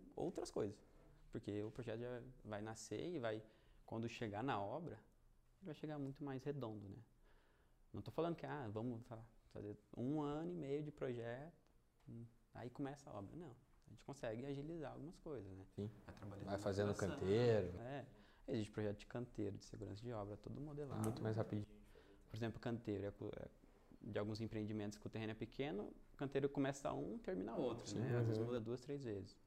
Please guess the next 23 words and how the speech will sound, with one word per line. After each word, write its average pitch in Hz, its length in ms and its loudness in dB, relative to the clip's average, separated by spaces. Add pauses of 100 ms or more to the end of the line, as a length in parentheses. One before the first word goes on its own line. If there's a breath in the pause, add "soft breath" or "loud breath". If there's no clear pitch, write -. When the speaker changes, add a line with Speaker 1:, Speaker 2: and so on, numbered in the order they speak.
(360 soft breath)
Speaker 1:
A - 60 -12
gente 110 100 -12
faz 107 240 0
os 110 100 -4
projetos 110 920 -2 (640 soft breath)
alinhando 117 460 0
com 120 80 -2
o - 40 -4
tempo 147 400 -2
já 139 200 -2
da, 156 180 -4 (220)
Speaker 2:
Casar 95 260 2
Speaker 1:
da - 100 -2
Speaker 2:
com - 80 4
Speaker 1:
mudança, 101 160 4
Speaker 2:
planejamento. 107 340 2 (140)
Speaker 1:
entendeu? 107 220 -6 (800 soft breath)
Então, 107 220 -2
já 113 200 2
no 175 80 4
cronograma, 151 800 0 (160)
tá 117 80 -2
previsto 117 760 -4